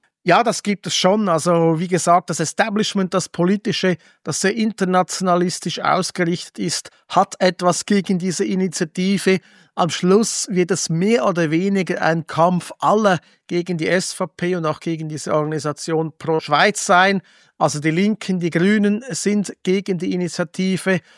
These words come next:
aber auch größere Teile der F D P, der Freisinnigen und auch der Mittepartei.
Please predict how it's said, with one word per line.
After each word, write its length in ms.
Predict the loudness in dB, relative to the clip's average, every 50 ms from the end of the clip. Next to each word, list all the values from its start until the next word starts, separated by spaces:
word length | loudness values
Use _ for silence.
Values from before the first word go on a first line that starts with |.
| _ _ -2
aber 400 | 0 0 2 4 4 4 4 4
auch 160 | 2 2 0
größere 560 | -2 2 4 4 4 2 0 0 -2 -4 -2
Teile 500 | 0 2 2 2 4 2 2 0 0 -2 -4 _ _ _ _ _ -4
der 220 | -2 0 0 2 0
F 160 | 0 -2 -4
D 120 | -6 -8
P, 340 | -8 _ -4 -4 -2 -2 -2
der 160 | -2 -4 -6
Freisinnigen 880 | -4 0 2 2 2 2 2 0 -2 0 0 0 0 0 0 0 0 -2 _ _ _ _ _ -14
und 260 | -10 -8 -6 -2 0
auch 220 | 0 0 0 -2
der 160 | -2 -4 -2 -2
Mittepartei. 1040 | -2 -2 -4 -2 0 -2 -2 0 2 0 0 0 0 0 2 4 4 4 2 0